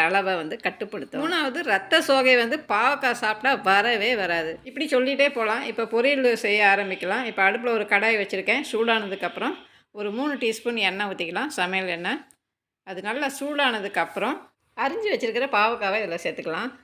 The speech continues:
சேர்த்துட்டு நல்லா அதை எண்ணெயில நல்லா வறுக்க ஆரம்பிச்சிடணும். லைட்டா மேலாப்புல கொஞ்சம் உப்பும் போட்டு வறுத்துடணும். முழு பாவக்காவை அப்படியே தண்ணியில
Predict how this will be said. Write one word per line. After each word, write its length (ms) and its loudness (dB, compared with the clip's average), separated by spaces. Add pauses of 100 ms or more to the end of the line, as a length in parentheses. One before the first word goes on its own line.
(160)
சேர்த்துட்டு 340 -6 (140)
நல்லா 520 -2
அதை 120 2 (100)
எண்ணெயில 560 0
நல்லா 300 -4 (100)
வறுக்க 260 -4 (120)
ஆரம்பிச்சிடணும். 680 -8 (360)
லைட்டா 240 -2 (100)
மேலாப்புல 480 -2
கொஞ்சம் 260 -8
உப்பும் 340 -6
போட்டு 280 0
வறுத்துடணும். 580 -6 (540)
முழு 280 0 (220)
பாவக்காவை 560 4 (220)
அப்படியே 360 2 (160)
தண்ணியில 380 4